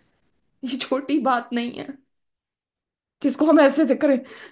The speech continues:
"अल्लाह माफ कर दे, अल्लाह ये माफ कर दे, ये माफ कर दे।" This is not that simple।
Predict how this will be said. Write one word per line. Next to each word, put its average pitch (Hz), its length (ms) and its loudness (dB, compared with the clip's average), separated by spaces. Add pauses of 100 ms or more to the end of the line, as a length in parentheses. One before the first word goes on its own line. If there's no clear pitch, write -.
(320)
"अल्लाह 311 160 4
माफ 220 320 2
कर 208 140 2
दे, 220 140 2
अल्लाह 214 200 2
ये 220 140 0
माफ 208 280 0
कर 214 100 -2
दे, 202 100 0
ये 196 160 0
माफ 196 240 -4
कर 202 100 -6
दे।" - 340 -10
This 269 160 4
is 185 120 -2
not 220 240 0
that 196 200 -4
simple। 202 340 -8